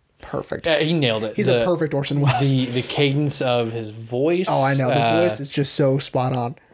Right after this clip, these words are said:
Speaker 2: f-, facial wise, they did a good job to make him look very close to Orson, but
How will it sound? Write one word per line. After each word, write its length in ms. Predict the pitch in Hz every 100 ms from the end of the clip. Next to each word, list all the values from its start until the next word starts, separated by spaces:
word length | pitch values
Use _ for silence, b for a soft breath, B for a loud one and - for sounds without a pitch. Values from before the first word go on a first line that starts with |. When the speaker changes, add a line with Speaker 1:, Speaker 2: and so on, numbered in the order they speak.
| B B B 339
Speaker 2:
f-, 320 | 190 - - - - 185 - 226
facial 880 | - - - 269 269 - 262 247 240
wise, 540 | 226 226 226 233 233 202
they 120 | 165
did 140 | 175
a 40 | 165
good 160 | 165
job 280 | 143 143 139
to 60 | 135
make 220 | 135 135
him 140 | 131
look 220 | 127 123 _ _ _
very 340 | 156 147 151 143
close 240 | 156 143
to 60 | -
Orson, 500 | 156 151 165 151 139
but 320 | 135 120